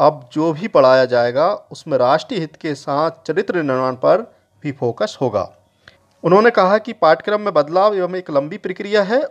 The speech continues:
और सभी बिंदुओं एवं मुद्दों पर विचार करते हुए किताबों को अंतिम रूप देने में कम से कम तीन साल का समय लगेगा। उन्होंने कहा कि राष्ट्रीय शिक्षा नीति के अनुरूप पाठ्यक्रम ढांचा, सिलेबस और पाठ्य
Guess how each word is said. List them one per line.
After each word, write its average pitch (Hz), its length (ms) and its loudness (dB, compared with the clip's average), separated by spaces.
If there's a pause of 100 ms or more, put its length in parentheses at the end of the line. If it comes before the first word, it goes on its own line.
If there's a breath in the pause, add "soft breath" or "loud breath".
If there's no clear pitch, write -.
(100)
और 175 160 8
सभी 208 340 -2
बिंदुओं 214 520 -6
एवं 170 240 -2
मुद्दों 156 320 -2
पर 214 140 2
विचार 151 340 4
करते 143 340 -4
हुए 139 300 -4
किताबों 190 500 2
को 226 140 -8
अंतिम 185 380 -2
रूप 208 200 -8
देने 143 300 -2
में 202 240 -4 (320 soft breath)
कम 208 140 4
से 202 160 -2
कम 139 260 0 (320 soft breath)
तीन 214 200 -8
साल 165 240 2
का 185 120 -4
समय 131 260 -4
लगेगा। 107 400 -6 (280)
उन्होंने 135 260 0
कहा 143 220 6
कि 190 120 -4
राष्ट्रीय 127 360 2
शिक्षा - 300 -2
नीति 151 300 -6
के 151 100 -6
अनुरूप 147 460 -4 (320 soft breath)
पाठ्यक्रम 180 440 2
ढांचा, 156 380 0
सिलेबस 175 540 -4
और 151 280 2
पाठ्य 170 220 4